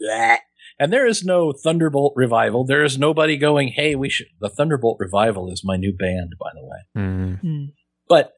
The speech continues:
Speaker 1: these things are allowed to happen, and they're allowed to take place in stories that, even by seventies standards, don't have to have the huge, giant consequences.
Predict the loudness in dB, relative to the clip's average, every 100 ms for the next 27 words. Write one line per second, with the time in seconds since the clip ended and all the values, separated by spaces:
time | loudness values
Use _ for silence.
0 | _ -4 0 0 -4 -2 -2 0 -2 -4
1 | -2 0 2 2 2 2 0 -4 -2 -4
2 | -4 -4 -2 0 2 2 2 -2 -4 -4
3 | -2 -2 -2 -2 -4 -4 -2 2 4 2
4 | 0 0 2 2 -2 _ _ _ _ _
5 | _ 0 2 2 2 2 0 0 0 0
6 | -2 -4 -6 -6 -6 -6 -8 -10 -4 2
7 | 2 2 -2 -2 -2 -2 0 0 -2 -8
8 | _ _ _ -2 0 0 2 4 4 2
9 | 0 -2 -4 -8 _ _ -14 -2 2 2
10 | 0 -2 -2 -2 -6 -12 -12 -12 -14 -16